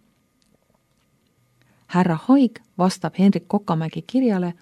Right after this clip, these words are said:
kolmeteistkümnendal detsembril. Ja väljendab rõõmu,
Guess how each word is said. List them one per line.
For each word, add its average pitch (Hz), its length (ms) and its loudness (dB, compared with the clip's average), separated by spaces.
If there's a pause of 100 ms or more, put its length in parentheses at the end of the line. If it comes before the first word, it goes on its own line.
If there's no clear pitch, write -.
kolmeteistkümnendal 175 1000 -2
detsembril. 151 640 -8 (2000)
Ja 165 100 -2
väljendab 170 420 0
rõõmu, 196 480 2